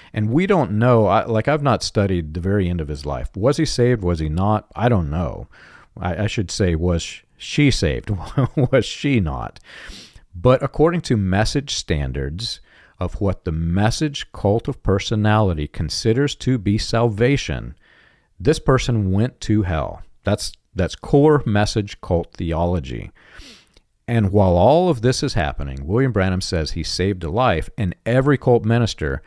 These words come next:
who parrots William Branham's sermons will say that he saved that life. But it's an internal conflict because also,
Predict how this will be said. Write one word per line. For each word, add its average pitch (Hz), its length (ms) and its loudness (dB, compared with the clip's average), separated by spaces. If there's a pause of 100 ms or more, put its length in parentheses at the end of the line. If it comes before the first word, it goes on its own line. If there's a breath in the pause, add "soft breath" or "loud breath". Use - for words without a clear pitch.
(180 soft breath)
who 104 120 2
parrots 127 540 0
William 110 240 2
Branham's 87 320 0
sermons 120 400 0
will 87 100 -4
say 127 220 0
that 101 140 0
he 101 100 -2
saved 127 340 0
that 82 200 -2
life. 110 480 0 (1300 loud breath)
But 131 160 4
it's 139 160 -4
an 127 80 2
internal 120 360 2
conflict 131 600 -4
because 113 360 0
also, 104 640 2